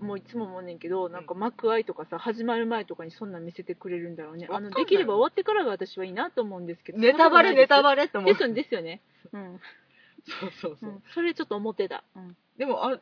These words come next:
Speaker 2: なんかね、なかなか楽しかったよ。
Speaker 1: ほんま？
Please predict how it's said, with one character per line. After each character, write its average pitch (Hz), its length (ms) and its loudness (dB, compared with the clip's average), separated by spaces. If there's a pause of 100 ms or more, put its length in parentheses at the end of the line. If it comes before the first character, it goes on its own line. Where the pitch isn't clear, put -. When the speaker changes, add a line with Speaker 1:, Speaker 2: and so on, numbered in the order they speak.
Speaker 2:
な 240 160 -6
ん 240 120 -8
か 180 140 -10
ね、 156 120 -12
な 180 140 -10
か 214 100 -16
な 214 80 -10
か - 160 -12
楽 214 200 -10
し - 80 -20
か - 100 -18
っ - 80 -20
た 113 80 -18
よ。 123 140 -18
Speaker 1:
ほ 277 120 -4
ん 311 160 -6
ま？ 285 480 -2